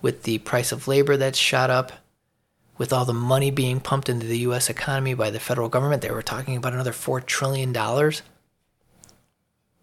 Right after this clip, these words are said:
Um, but I don't know. I, who, who the hell knows? Everything's so freaking unstable that who knows? So, you know, I,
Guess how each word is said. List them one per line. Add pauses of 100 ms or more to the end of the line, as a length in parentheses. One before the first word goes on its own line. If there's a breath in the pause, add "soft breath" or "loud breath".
(220)
Um, (2000)
but
I
don't
know. (380)
I,
who,
who
the
hell
knows?
Everything's
so
freaking
unstable (680 loud breath)
that (680)
who
knows?
So,
you
know,
I,